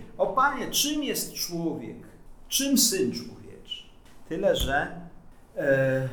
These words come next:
tylko w jednym z tych miejsc występuje ta sama partykuła ma. Między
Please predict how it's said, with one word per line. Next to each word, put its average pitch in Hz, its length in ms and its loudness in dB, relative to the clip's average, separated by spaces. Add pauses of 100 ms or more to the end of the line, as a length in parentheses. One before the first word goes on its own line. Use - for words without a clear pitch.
(580)
tylko 151 280 -4
w 175 80 -2
jednym 170 340 6
z - 120 -4
tych 143 200 -8
miejsc 208 540 0 (320)
występuje 202 840 -2
ta - 140 -10
sama 233 380 -6 (100)
partykuła 190 600 -6
ma. 226 480 -2 (2250)
Między 196 720 4